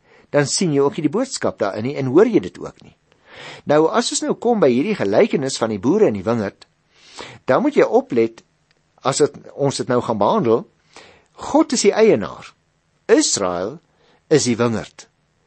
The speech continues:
En die geestelike leiers is die boere aan wie die eienaar sy wingerd verhuur.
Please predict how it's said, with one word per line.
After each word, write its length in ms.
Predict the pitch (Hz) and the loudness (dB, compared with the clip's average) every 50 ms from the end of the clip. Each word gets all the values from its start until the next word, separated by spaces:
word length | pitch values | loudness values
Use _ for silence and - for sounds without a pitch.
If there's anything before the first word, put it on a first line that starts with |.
| _ _ _ _ - 139 | _ _ _ _ 0 2
En 120 | 143 143 | 2 4
die 120 | 147 139 | 2 2
geestelike 560 | 131 - - 269 311 277 - - 143 - 117 104 | 0 2 4 4 4 4 4 2 0 0 0 2
leiers 420 | 104 123 208 247 202 147 120 - 113 | 2 4 4 4 4 4 2 -2 -6
is 100 | 110 110 | -4 -4
die 120 | 117 107 | -4 -2
boere 560 | 87 117 147 208 220 170 120 113 107 127 202 - _ _ _ _ _ _ _ _ | 2 2 4 6 6 6 6 4 2 2 0 -4 _ _ _ _ _ _ _ _
aan 260 | - 127 131 135 131 120 | -2 -2 -2 0 0 0
wie 100 | 135 131 | 0 2
die 100 | 135 139 | 2 2
eienaar 540 | - 180 208 220 196 139 120 110 110 110 - | 4 4 6 6 6 4 2 2 0 0 2
sy 140 | - 139 120 110 | 2 2 2 2
wingerd 280 | 110 117 117 107 - | 0 -2 -2 -2 0
verhuur. 480 | - 131 139 180 202 143 101 82 - | 0 2 2 2 0 0 -2 -4 -8